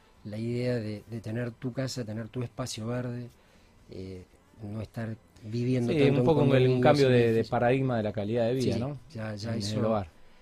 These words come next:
Speaker 1: no, no es una tendencia, ya, ya pasa a
Speaker 2: Ya
Speaker 1: ser
Speaker 2: es
Speaker 1: una
Speaker 2: una
Speaker 1: forma
Speaker 2: realidad.
Speaker 1: de vida, tal cual como nos está pasando
Speaker 2: Sí,
Speaker 1: acá,
Speaker 2: sí.
Speaker 1: que la gente huyó y se
Speaker 2: Sí.
Speaker 1: fue a, a
Speaker 2: Sí.
Speaker 1: vivir a las afueras de
Speaker 2: Sí.
Speaker 1: Rosario.
Speaker 2: Sí.
Speaker 1: El teletrabajo tiene mucho que ver.
Speaker 2: Sí.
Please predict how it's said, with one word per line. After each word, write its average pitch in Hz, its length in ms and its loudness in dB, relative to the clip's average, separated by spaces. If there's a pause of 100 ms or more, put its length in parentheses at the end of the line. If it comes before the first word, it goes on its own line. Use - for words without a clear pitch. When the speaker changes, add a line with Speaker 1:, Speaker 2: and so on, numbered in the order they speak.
(300)
Speaker 1:
no, 139 200 -4
no 147 140 0
es 143 100 -2
una 131 160 4
tendencia, 135 480 2
ya, 113 300 -8
ya 110 140 -8
pasa 117 260 -8
a - 20 -8
Speaker 2:
Ya 110 60 -10
Speaker 1:
ser 123 140 -2
Speaker 2:
es 117 60 -2
Speaker 1:
una 113 100 -2
Speaker 2:
una 120 100 0
Speaker 1:
forma 120 140 4
Speaker 2:
realidad. 117 240 4
Speaker 1:
de 120 80 2
vida, 107 240 -4
tal 143 180 -4
cual 160 180 2 (300)
como 147 160 -4
nos 139 80 -6
está 175 140 -6
pasando 135 320 -2
Speaker 2:
Sí, 147 80 8
Speaker 1:
acá, 151 140 2
Speaker 2:
sí. 135 80 -6 (400)
Speaker 1:
que 101 80 -12
la 98 100 -10
gente 120 500 -4 (920)
huyó 143 680 0
y 131 100 -4
se 117 160 -6
Speaker 2:
Sí. 110 60 -2
Speaker 1:
fue 113 320 -6
a, 95 280 -10
a 113 120 -14
Speaker 2:
Sí. 104 80 -8
Speaker 1:
vivir 113 220 -2
a 113 40 -6
las 104 160 -8
afueras 143 440 -4
de 113 80 -6
Speaker 2:
Sí. 107 60 -12
Speaker 1:
Rosario. 151 500 -4 (280)
Speaker 2:
Sí. 90 80 -12 (140)
Speaker 1:
El 101 120 -10
teletrabajo 113 600 -6
tiene 123 180 -4
mucho 120 260 -4
que 120 100 -6
ver. 147 200 -6 (220)
Speaker 2:
Sí. 101 220 -8